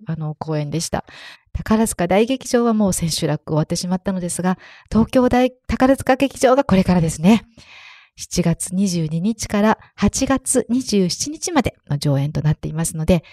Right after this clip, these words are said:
まあ、これから見ますよっていう方、見たいなという方、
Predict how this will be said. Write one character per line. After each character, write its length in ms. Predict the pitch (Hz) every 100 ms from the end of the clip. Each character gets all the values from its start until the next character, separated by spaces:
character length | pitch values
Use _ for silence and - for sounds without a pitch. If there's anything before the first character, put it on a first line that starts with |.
| - - -
ま 80 | -
あ、 20 |
こ 120 | 147
れ 80 | 151
か 120 | 160
ら 160 | 160 - _ _
見 100 | 170
ま 120 | 190 269
す 140 | 247
よ 60 | 254
っ 20 |
て 180 | - 165
い 40 |
う 20 |
方、 260 | 147 151 127 _ _ -
見 100 | 226
た 180 | 262 277
い 80 |
な 240 | 269 262 262
と 80 | 196
い 40 |
う 60 | 185
方、 300 | 170 170